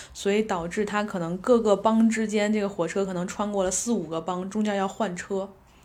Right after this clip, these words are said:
就因为它铁轨的宽度是不一样的，之前英国人修的是窄轨道的，然后后来他们换了宽轨，然后有的邦换了，有的邦没换，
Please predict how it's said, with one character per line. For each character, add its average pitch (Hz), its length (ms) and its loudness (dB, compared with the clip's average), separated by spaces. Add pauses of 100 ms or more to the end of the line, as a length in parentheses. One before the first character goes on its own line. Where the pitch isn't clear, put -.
(460)
就 202 100 0
因 208 140 4
为 214 60 2
它 220 200 2
铁 214 240 0
轨 196 140 -2
的 160 100 -4
宽 208 340 -4
度 196 360 -2
是 - 140 -12
不 190 140 -6
一 175 80 -2
样 170 160 -8
的， 165 80 -12
之 170 120 -12
前 185 360 -8
英 214 140 -4
国 185 160 -2
人 185 80 -4
修 190 200 -4
的 185 80 -2
是 185 200 -4
窄 170 240 -8
轨 185 160 -4
道 143 220 -8
的， 147 100 -14
然 156 80 -12
后 139 80 -12
后 185 100 -6
来 175 80 -4
他 180 80 -10
们 190 100 -8
换 190 200 -4
了 165 80 -8
宽 202 320 -4
轨， 214 160 -4 (440)
然 175 120 -2
后 196 60 0
有 190 200 -2
的 170 80 -6
邦 208 260 2
换 214 280 2
了， 143 120 -10
有 147 140 -8
的 165 80 -8
邦 190 180 -2
没 170 240 -4
换， 170 220 -6